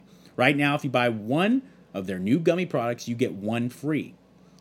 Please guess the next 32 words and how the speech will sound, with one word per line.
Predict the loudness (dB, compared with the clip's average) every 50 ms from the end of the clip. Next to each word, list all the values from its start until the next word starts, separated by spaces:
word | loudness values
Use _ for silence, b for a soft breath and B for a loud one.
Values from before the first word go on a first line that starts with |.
| _ -8
There | -6 -6
are | -6
six | -6 -8 -8 -4 -2 -2 -2 -4 -6 -6
different | -4 -4 -4 -4 -4 0
benefits | 0 0 0 2 -2 -4 -6 -4
to | -10 -12
choose | -4 0 0 0 0 -2
from, | -4 -4 -4 -4 -6 -6 B B B B B B B B B
and | -2 -2 -2
instead | -2 0 2 4 4 4
of | 4 4
just | 4 2 2 0 -2 b b b b b b b -10
choosing | -8 2 4 6 6 6 6 4 4
one, | 4 4 4 4 2 0 -4 -8 -16 -20 -20 -20 -20 -20 -20 -16
just | -2 0 0 2 2 -2 -4 -8 -12 -18 -20 -20 -20 -20 -20 -12 0
visit | 2 4 4 4 2 0
just | 0 0 -2 0 -2
live | -2 -2 -2 0
dot | -2 -2 -4 -4 -10
com | -12 -14 -12 -12 -12 -14 -16 -18 -18 -6
and | -2 0 4
use | 4 4 4 2
the | -2 -2
code | 0 0 0 0 -2
support | -4 -4 -4 -4 -4 0 4 4 4 4 2 0 -10 -20 b b b b b b
to | -6 -4
buy | -2 0 2 4 4
one | 4 4 0 0 -2 -2 -4 -6
and | -6 -4 -4
get | -4 -4 -4
one | -4 -4 -4 -4
free. | -2 -4 -4 -4 -6